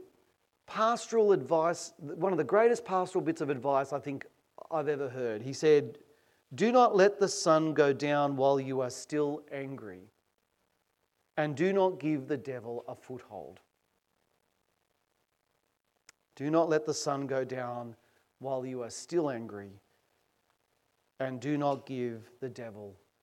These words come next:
a foothold. Because anger that is not resolved quickly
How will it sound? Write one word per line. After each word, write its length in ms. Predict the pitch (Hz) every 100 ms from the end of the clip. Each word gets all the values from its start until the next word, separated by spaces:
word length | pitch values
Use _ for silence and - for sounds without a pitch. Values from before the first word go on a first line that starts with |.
| _ _ _ -
a 80 |
foothold. 640 | 104 - 120 - 98 76 - _ _ _ _ _ _ _ _ _ _ _ _ _ _ _ _ _ _ _ _ _ _ _ -
Because 380 | 185 208 202 208
anger 420 | 202 240 247 240
that 280 | 202 190 202
is 240 | 170 139
not 380 | 143 170 202 214 - - _ -
resolved 840 | 147 120 165 170 170 160 139 - - -
quickly 600 | - 226 226 135 131 196